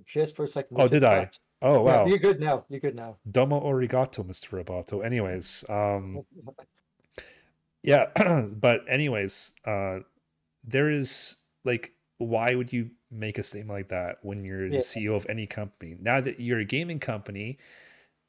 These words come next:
Speaker 2: m-, games more so than other products, just by happenstance, is gonna be more susceptible to, like, this sort of outcry on social media. Like, if someone of a furniture, of, you know, furniture store C E O said this, no one's gonna care n-,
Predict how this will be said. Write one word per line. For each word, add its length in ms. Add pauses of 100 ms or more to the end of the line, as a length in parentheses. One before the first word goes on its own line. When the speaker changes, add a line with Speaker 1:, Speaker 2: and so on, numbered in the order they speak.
(240)
Speaker 2:
m-, 100
games 440
more 180
so 140
than 120
other 220
products, 840
just 220 (240)
by 140
happenstance, 1040
is 500
gonna 180
be 180
more 220
susceptible 640
to, 140
like, 340
this 160
sort 220
of 140
outcry 340
on 80
social 360
media. 300
Like, 180
if 80
someone 440 (440)
of 100
a 60
furniture, 600
of, 320
you 80
know, 160
furniture 460
store 340
C 260
E 40
O 100
said 240
this, 240
no 160
one's 160
gonna 300 (340)
care 300 (220)
n-, 120